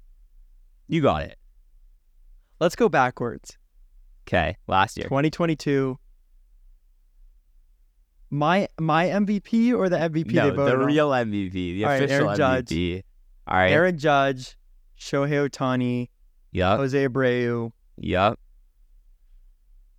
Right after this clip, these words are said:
Speaker 2: Twenty nineteen?
Speaker 1: If you don't know who the A L M V P is, who are you guessing?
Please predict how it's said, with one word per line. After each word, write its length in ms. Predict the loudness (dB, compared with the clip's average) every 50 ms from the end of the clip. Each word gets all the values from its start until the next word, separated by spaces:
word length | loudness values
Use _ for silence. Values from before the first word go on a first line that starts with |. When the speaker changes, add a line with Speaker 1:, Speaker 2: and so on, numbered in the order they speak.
| _ _ _ _ _ _ _ _ _
Speaker 2:
Twenty 200 | -2 0 2 2
nineteen? 760 | 2 0 0 -2 -4 -8 -6 -4 -2 -2 0 -2 -2 -4 -8 -12 _ _ _ _ _ _ _ -20 _ _ _ -20 -20 _ _ _ _ _ -20 _
Speaker 1:
If 80 | _ -6
you 100 | -6 -4
don't 260 | 0 2 2 2 2
know 140 | 2 2 2
who 140 | 2 2 2
the 80 | 2
A 120 | 2 2 2
L 120 | 2 2 0
M 80 | 0
V 120 | -2 -2 -4
P 200 | -2 -2 0 0
is, 160 | 0 -2 -4 _ -10 -4
who 80 | -2
are 20 | -2
you 120 | 0 0
guessing? 520 | 0 -2 -2 -4 -6 -12 -12 -12 -14 -16